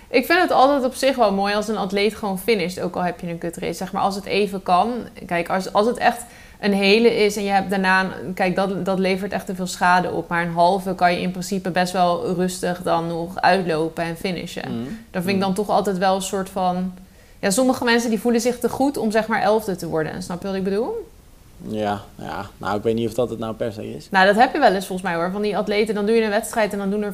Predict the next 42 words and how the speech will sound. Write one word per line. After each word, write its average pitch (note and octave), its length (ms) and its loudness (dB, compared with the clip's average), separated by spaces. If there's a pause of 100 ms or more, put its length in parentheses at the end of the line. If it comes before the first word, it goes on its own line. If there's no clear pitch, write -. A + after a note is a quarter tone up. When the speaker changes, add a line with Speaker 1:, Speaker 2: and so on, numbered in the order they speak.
Speaker 1:
allemaal G#3+ 300 0
van G#3+ 100 -6
die G3 120 -4
toppers A#3+ 360 -2
mee. B3 360 -4 (420)
En G#3 160 0
dan, G#3 240 0 (320)
zeg G3+ 200 -2
maar, G3+ 140 2
de, F#3+ 160 2
de F#3 100 -2
grote A3+ 360 2
namen G#3 460 0
die G3 120 -2
dan F#3+ 320 2
uiteindelijk G3 480 -2
merken G3 380 2
van, F#3+ 120 -6
nou, F3+ 160 2
podium G3 480 0
of F3 100 -4
winnen, G3 260 -2
dat F3+ 140 -2
wordt F3+ 180 -6
hem A3 100 -6
vandaag G#3 380 -2
niet. A#3 220 -2
En G#3+ 80 -4
dan F#3+ 260 0
denken F#3 240 -2
ze, F3+ 60 -2
ja, F3+ 140 4
achtste, - 380 0
dat, F#3+ 260 -2
dat F#3 120 -2
doen F#3 180 -2
ze E3+ 60 -8
dan - 160 -8
niet. - 240 -10 (640)
Speaker 2:
Nee, A2+ 280 -4
oké. G2 260 -8 (100)
Hm. A#2 60 -10